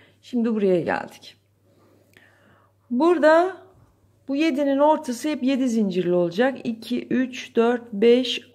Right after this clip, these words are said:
altı, yedi zincir çekip tam yedi zincirimizin ortasına ilmeksiz batıyoruz. Bu şekilde. Tekrar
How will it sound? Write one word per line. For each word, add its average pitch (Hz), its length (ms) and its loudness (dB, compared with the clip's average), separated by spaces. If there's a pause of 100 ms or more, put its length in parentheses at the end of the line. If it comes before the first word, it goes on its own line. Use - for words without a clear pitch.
altı, 226 520 0
yedi 214 360 0
zincir 208 420 -2
çekip 220 640 -2 (420)
tam 294 260 2
yedi 262 320 0
zincirimizin 208 680 0
ortasına 226 580 0
ilmeksiz 254 1040 -2 (1800)
batıyoruz. - 800 -2 (2750)
Bu 202 120 -10
şekilde. - 500 -12 (1900)
Tekrar 269 760 0